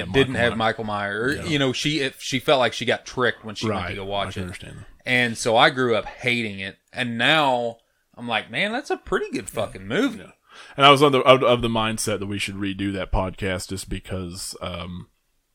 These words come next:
Speaker 1: w-, it was the F D days too, but that might be something we have to do later 'cause we've talked a lot of Halloween and
Speaker 2: Oh my
Speaker 1: we're still, and we're
Speaker 2: God.
Speaker 1: still running through our verses,
Speaker 2: The
Speaker 1: so.
Speaker 2: last year we've been a ha-, like, we might as well
Speaker 1: Friday.
Speaker 2: rename ourselves Hallow-, the Halloween Channel.
Speaker 1: Yeah. <laughs> Or Friday.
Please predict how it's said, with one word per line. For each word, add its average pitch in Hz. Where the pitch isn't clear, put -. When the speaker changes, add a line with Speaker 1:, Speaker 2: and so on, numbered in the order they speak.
Speaker 1:
w-, 101
it 101
was 98
the 98
F 92
D 92
days 92
too, 95
but 98
that 98
might 95
be 92
something 90
we 95
have 98
to 92
do 92
later 95
'cause 127
we've 131
talked 110
a 107
lot 98
of 92
Halloween 95
and 95
Speaker 2:
Oh 117
my 120
Speaker 1:
we're 120
still, 120
and 120
we're 127
Speaker 2:
God. -
Speaker 1:
still 123
running 113
through 107
our 98
verses, 95
Speaker 2:
The 139
Speaker 1:
so. 131
Speaker 2:
last 139
year 117
we've 110
been 117
a 113
ha-, -
like, 151
we 160
might 147
as 120
well 139
Speaker 1:
Friday. 131
Speaker 2:
rename 117
ourselves 123
Hallow-, 117
the 110
Halloween 110
Channel. 92
Speaker 1:
Yeah. 113
<laughs> -
Or 180
Friday. 135